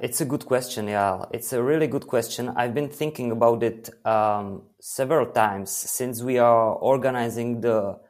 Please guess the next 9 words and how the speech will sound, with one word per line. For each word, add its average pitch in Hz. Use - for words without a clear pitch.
uh, 107
the 85
B 131
T 165
C 120
Prague. 120
Uh, 107
I've 120
been 139